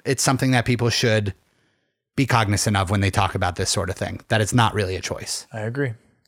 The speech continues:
Speaker 2: So rest in peace, D M X. If I was able to, if it was legally allowed, I would play a bunch of D M X songs.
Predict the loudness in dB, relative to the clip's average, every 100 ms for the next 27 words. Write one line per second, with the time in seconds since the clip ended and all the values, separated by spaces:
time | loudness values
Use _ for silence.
0 | _ _ -4 0 2 2 2 2 0 0
1 | 0 0 2 4 2 2 2 4 4 4
2 | 0 -2 -8 -20 _ 2 2 4 0 0
3 | -2 0 2 2 2 2 4 4 4 6
4 | 6 4 4 0 2 2 4 2 0 -2
5 | 0 2 0 0 0 0